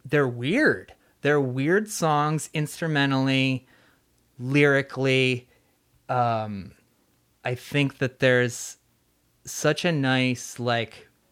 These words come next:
subtle demonic energy, which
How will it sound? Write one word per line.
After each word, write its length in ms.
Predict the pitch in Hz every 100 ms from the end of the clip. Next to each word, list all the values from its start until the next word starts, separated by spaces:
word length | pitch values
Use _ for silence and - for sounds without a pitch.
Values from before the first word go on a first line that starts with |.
| _
subtle 960 | - - - 127 127 131 127 127 127 117 - _ _ _ _ _ -
demonic 640 | 131 123 120 123 123 127 127
energy, 840 | 117 120 113 110 113 113 113 - _ _ _ _ _ _ _ _ _
which 460 | 120 113 - -